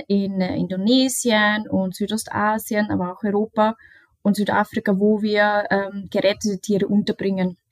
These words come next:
Also unser, unsere Arbeit teilt sich vor allem auf in einerseits Projekte und Kampagnen.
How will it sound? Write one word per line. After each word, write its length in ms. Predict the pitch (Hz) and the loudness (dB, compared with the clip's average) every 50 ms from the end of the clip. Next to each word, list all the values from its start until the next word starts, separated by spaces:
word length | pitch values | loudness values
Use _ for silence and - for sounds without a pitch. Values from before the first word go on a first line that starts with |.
| _ _ | _ _
Also 240 | - 185 190 185 208 | -2 -2 0 0 2
unser, 460 | 185 208 202 196 208 202 202 202 202 | 2 2 2 4 4 4 4 2 2
unsere 320 | 196 214 208 214 214 202 - | 2 0 2 2 2 0 2
Arbeit 480 | 175 185 208 226 - 240 240 247 240 - _ _ - _ _ _ _ - | 2 2 4 4 6 6 4 4 2 -4 _ _ -20 _ _ _ _ -4
teilt 320 | - 214 196 202 220 220 | 2 4 6 6 6 4
sich 160 | - 240 226 | 2 -2 -2
vor 140 | - - 214 | 0 0 2
allem 320 | - - 202 208 220 220 - | 2 4 4 4 2 2 2
auf 300 | - 196 196 202 196 - - - | 4 4 4 2 0 -2 -4 -2
in 400 | - 196 190 196 196 196 190 - - | 0 0 0 -2 -4 -8 -10 -4 0
einerseits 760 | - 196 196 208 220 220 - - 214 202 196 190 - - _ | 0 2 4 4 2 2 0 2 2 2 2 2 -2 -10 _
Projekte 960 | - 202 190 190 190 196 220 254 - - - - - 294 294 311 320 311 - | -4 -2 0 2 2 4 2 2 0 -4 -10 -2 0 2 4 4 4 2 0
und 460 | - 208 208 202 190 - - - - | -2 -2 -2 -2 -4 -6 -12 -12 -6
Kampagnen. 640 | - 214 185 180 - 185 185 214 247 269 302 330 | -2 0 0 0 0 0 2 6 6 6 6 6